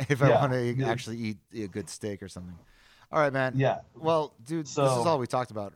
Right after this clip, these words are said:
Speaker 1: right now, so, well, that's cool, right? Hey, listener, what'd you think? Want us to talk more about Disney? Give us a tweet.
Speaker 2: <laughs>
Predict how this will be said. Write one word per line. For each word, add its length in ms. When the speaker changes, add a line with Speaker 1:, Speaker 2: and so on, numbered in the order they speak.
Speaker 1:
right 180
now, 180
so, 400
well, 220
that's 240
cool, 380
right? 280
Hey, 380
listener, 640
what'd 200
you 100
think? 300
Want 200
us 80
to 60
talk 240
more 160
about 220
Disney? 400
Give 160
us 80
a 80
tweet. 360
Speaker 2:
<laughs> 60